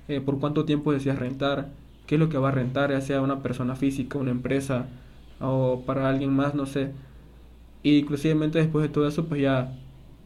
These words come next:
si vemos que esa persona es conveniente, pues se le da un seguimiento y se empiezan a captar lo que es toda su información. Eh, que si cuántas personas, su credencial de lector, comprobante de domicilio, R F C y demás,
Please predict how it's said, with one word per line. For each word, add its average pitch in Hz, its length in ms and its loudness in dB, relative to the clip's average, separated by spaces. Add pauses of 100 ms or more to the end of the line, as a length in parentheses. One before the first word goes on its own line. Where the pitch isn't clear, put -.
(260)
si - 160 4
vemos 185 240 4
que 185 80 2
esa 180 180 2
persona 156 320 2
es 175 60 -2
conveniente, 165 760 2 (760)
pues 143 160 0
se 147 100 4
le 143 80 4
da 139 60 4
un 139 80 0
seguimiento 156 800 4 (420)
y 147 100 0
se 147 100 2
empiezan 147 300 2
a 156 80 4
captar 151 340 0
lo 147 140 2
que 143 80 0
es 139 160 -6
toda 147 180 2
su 147 80 -2
información. 147 640 0 (560)
Eh, 196 420 2
que 165 160 2
si 165 160 0
cuántas 147 300 0
personas, 160 760 2
su 143 220 0
credencial 135 400 0
de 135 60 2
lector, 151 360 0
comprobante 139 440 0
de 135 60 2
domicilio, 147 440 0
R 139 140 0
F 139 160 -4
C 143 140 0
y 147 40 2
demás, 151 340 0